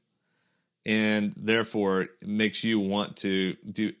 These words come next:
everything possible to stay away from this guy.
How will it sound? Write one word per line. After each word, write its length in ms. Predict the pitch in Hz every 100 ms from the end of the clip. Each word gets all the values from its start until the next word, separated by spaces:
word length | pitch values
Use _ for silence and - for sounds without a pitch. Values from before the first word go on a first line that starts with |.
| -
everything 520 | 117 123 110 107 95
possible 460 | 107 101 - 92 90
to 120 | 95
stay 220 | - 95
away 200 | 90 92
from 200 | 87 92
this 180 | 87 85
guy. 240 | - -